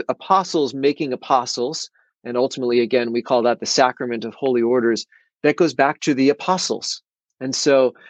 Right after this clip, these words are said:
that, uh, the same understanding that the apostles had in terms of revelation and their role in it, uh, and the way that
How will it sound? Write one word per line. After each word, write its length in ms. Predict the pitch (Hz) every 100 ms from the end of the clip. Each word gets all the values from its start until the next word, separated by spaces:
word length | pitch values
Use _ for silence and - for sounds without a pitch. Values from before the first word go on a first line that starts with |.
| - -
that, 220 | 147 -
uh, 140 | 156 151
the 120 | 139
same 400 | - - 196 196
understanding 720 | 180 160 147 180 175 180 151
that 120 | 131 120
the 140 | 117
apostles 640 | 113 - 202 - 139 123 -
had 440 | 123 113 113 127 _ _ _
in 140 | 131 120
terms 320 | 156 147 127
of 140 | 117
revelation 580 | 127 117 131 180 - 160
and 160 | 123 120
their 160 | 117
role 400 | 110 127 147 160
in 140 | 143 165
it, 180 | 214 _ _ _ _ 123
uh, 160 | 123 -
and 260 | 120 120 123
the 80 | 120
way 240 | 131 139
that 220 | 135 127